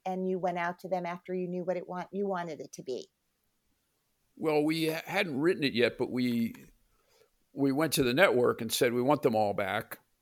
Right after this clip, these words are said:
Speaker 2: And, uh, we want them all back, and we want these new people." And we went to all the actors, and they all said they wanna come back. I mean, the only issue was Ken Olin, who has issue, who has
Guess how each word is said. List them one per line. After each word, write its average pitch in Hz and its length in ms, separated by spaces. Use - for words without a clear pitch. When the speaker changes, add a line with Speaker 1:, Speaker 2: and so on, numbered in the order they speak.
Speaker 2:
And, 113 800
uh, 113 680
we 135 100
want 160 160
them 175 120
all 160 120
back, 139 300
and 139 80
we 127 80
want 135 200
these 127 180
new 143 140
people." 127 540
And 127 680
we 131 140
went 143 180
to 156 80
all 135 180
the 127 140
actors, 135 400
and 131 100
they 117 80
all 117 140
said 127 200
they 117 120
wanna 127 240
come 104 180
back. 95 420
I 127 80
mean, 135 280
the 147 80
only 185 260
issue - 260
was 123 200
Ken 131 220
Olin, 135 360
who 120 180
has 120 260
issue, 127 440
who 123 140
has 123 340